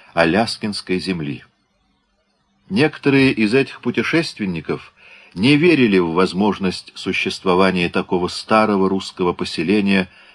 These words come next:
в Новом Свете. Но вслед за легендой о спутниках Дежнева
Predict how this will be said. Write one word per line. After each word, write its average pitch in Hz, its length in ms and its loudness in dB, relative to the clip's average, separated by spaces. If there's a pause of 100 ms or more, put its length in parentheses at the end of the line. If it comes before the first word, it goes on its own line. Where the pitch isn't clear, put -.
в 78 140 -8
Новом 82 320 0
Свете. - 540 -10 (960)
Но 151 240 2
вслед 143 500 0
за 98 180 0
легендой 98 540 4
о 87 60 2
спутниках 95 680 -2
Дежнева 82 680 0